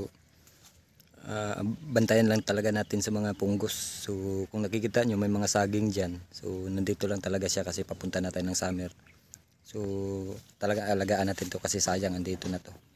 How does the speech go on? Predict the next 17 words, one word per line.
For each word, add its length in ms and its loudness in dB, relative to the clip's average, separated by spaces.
So, 160 -12
titingnan 400 0
din 160 -4
natin 240 -2
yun 160 -2
sila 240 0
doon, 160 -2
ang 160 -4
ginagawa 400 2
nila 240 -4
doon, 240 -6
nag-graft 640 -4
ni 80 -6
Rani. 400 -2
Puntahan 320 2
natin 320 0
yung, 320 -2